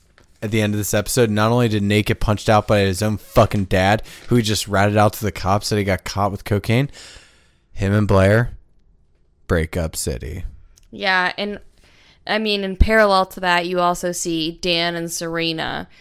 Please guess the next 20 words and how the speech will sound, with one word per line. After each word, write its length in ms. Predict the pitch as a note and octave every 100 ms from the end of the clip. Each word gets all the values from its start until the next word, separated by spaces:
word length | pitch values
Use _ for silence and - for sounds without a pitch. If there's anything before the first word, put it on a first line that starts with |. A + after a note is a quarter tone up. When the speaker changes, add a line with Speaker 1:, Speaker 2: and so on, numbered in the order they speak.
| - _
Speaker 2:
you 100 | F3
know, 120 | F3
while 380 | E3+ F3 E3+ E3+ _ -
Blair 420 | F#3+ G3 G3+ F#3+
and 480 | E3+ E3+ F3 E3+ E3
Nate 400 | - F#3 F#3+ F#3+ -
are 140 | F3+
starting 440 | - F#3 F3+ F3 F3
to 340 | - F#3 F3 E3+
dwindle 420 | E3+ F3+ F3+ F3
down 360 | F3 E3+ E3+ E3+
and 120 | E3
you 120 | E3
see 140 | - E3+
them 220 | E3+ E3
breaking 460 | E3+ E3+ E3+ F3
up, 220 | E3+ E3+ - - - - - - -
you 300 | - F#3 G3
also 500 | - G#3+ A3 - G#3
see, 520 | F3+ - F#3+ F3 D#3+